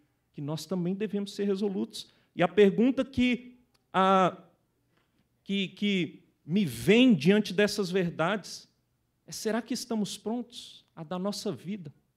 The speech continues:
pelo Senhor? Sabemos que aqui no Brasil nós não sofremos perseguição física. Sabemos que aqui no Brasil ainda ninguém é levado à forca, ninguém é levado à prisão por causa da sua fé.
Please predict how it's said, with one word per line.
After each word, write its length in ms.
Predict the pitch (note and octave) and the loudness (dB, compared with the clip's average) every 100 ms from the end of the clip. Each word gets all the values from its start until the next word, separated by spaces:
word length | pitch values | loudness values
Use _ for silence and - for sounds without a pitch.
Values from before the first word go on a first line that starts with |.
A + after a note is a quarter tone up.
| _ _ _ _ _ - | _ _ _ _ _ -10
pelo 180 | F3 | -8
Senhor? 380 | D#3+ - D3 G3 - _ _ _ _ _ _ _ _ _ _ _ _ _ _ _ _ _ _ _ | -8 -6 -6 -8 -12 _ _ _ _ _ _ _ _ _ _ _ _ _ _ _ _ _ _ _
Sabemos 360 | - D3+ G#3+ - | -6 -2 -2 -2
que 80 | |
aqui 120 | A3+ A3+ | -2 0
no 100 | G#3+ | 2
Brasil 320 | G#3+ G#3 A3 | 2 2 0
nós 240 | A3+ G3 | 0 0
não 120 | G#3+ | -2
sofremos 520 | A#3 B3 - - A3 G#3+ | -2 -4 -4 -6 -6 -6
perseguição 540 | G#3+ - G#3+ - G#3 | -6 -4 -6 -4 -6
física. 480 | - - G3 - _ _ _ _ | -6 -8 -10 -10 _ _ _ _
Sabemos 360 | - E3 G#3 A3+ | -2 0 0 -2
que 100 | - | -6
aqui 160 | - A3+ | -2 0
no 80 | |
Brasil 400 | A3 A3 F3+ G#3+ | 2 2 2 0
ainda 220 | A#3 A3 A3+ | 0 0 0
ninguém 260 | A3 A3 | 0 -2
é 40 | A#3 | 0
levado 420 | G#3+ F3+ G#3+ G#3 | 0 0 -2 -4
à 40 | |
forca, 480 | F#3 - F#3 G#3 G3+ | -6 -4 -4 -2 -4
ninguém 240 | F#3+ F3+ G#3 | -8 -4 -2
é 40 | |
levado 380 | G#3 F3 G3 G3+ | -2 -2 -4 -6
à 40 | |
prisão 500 | G3 F#3+ D3+ E3+ G#3+ - _ _ - | -8 -10 -8 -6 -6 -10 _ _ -18
por 100 | F#3+ | -8
causa 300 | G3 F#3+ E3+ | -4 -4 -4
da 80 | |
sua 240 | F#3 - F3 | -6 -4 -6
fé. 460 | - F3+ G3 - | -4 -6 -6 -8